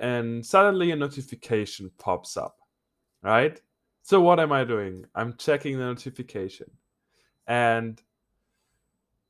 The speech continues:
just by doing that, I lost my focus. I lost my train of thought with what I want to do with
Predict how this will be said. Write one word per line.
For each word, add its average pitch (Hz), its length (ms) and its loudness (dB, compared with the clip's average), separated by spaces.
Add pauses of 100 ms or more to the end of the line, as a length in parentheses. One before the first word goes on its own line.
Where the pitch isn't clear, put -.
(760)
just 233 380 4
by 147 160 6
doing 139 420 -4
that, 147 340 -2
I 135 140 -4
lost 135 420 -4
my 113 160 -6
focus. 151 720 -8
I 110 60 -4
lost 113 380 -6
my 107 160 -8 (320)
train 127 340 -8
of 110 80 -14
thought 117 560 -6 (100)
with 113 360 -8
what 110 160 -2
I 110 100 -2
want 107 460 -8
to 113 160 -14
do 104 260 -10
with 120 360 -6